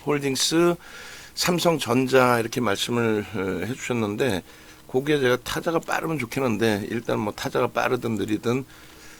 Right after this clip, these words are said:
간단하게 적어서, 어, 전략을 오픈을 해드리겠습니다. 에,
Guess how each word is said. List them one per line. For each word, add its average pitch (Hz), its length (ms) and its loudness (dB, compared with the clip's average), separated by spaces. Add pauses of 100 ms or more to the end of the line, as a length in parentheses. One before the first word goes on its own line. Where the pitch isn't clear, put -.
(180)
간단하게 113 540 0
적어서, 107 800 0
어, 76 500 -6
전략을 107 720 0 (1500)
오픈을 117 440 2
해드리겠습니다. 107 680 -2
에, 80 480 -8